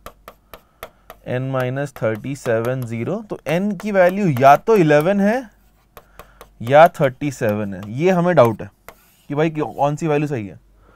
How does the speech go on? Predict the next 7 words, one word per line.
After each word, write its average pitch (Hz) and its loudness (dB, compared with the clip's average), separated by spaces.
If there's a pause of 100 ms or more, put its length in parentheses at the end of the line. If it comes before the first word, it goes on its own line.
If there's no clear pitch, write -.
(420)
तो 175 6
अपन 208 4
सेकंड 202 -2
इक्वेशन 208 4
पे 214 -2
पहुंच 185 -2
जाएंगे 160 -4